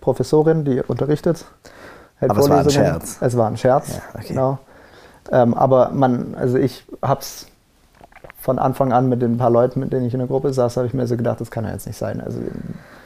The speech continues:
Speaker 1: erzählen doch da jetzt irgendwie <laughs> Schwachsinn, ne? Und es war dann auch klar, dass sie Blödsinn erzählen, aber ich fand's für meinen Teil ging's etwas zu weit an dem
Speaker 2: Mhm.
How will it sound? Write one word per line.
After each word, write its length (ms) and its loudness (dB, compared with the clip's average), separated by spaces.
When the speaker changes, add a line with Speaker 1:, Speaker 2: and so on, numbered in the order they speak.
Speaker 1:
erzählen 320 0
doch 80 2
da 120 -2
jetzt 140 0
irgendwie 220 0
<laughs> 0 -
Schwachsinn, 460 0
ne? 120 2
Und 100 2
es 140 0
war 100 6
dann 140 2
auch 160 -2
klar, 440 2
dass 160 -2
sie 60 0
Blödsinn 380 4
erzählen, 380 2
aber 220 2
ich 80 -4
fand's 260 -2
für 100 0
meinen 220 2
Teil 160 -2
ging's 200 -4
etwas 300 -6
zu 160 -6
weit 320 -6
an 100 -4
dem 220 -2
Speaker 2:
Mhm. 80 -8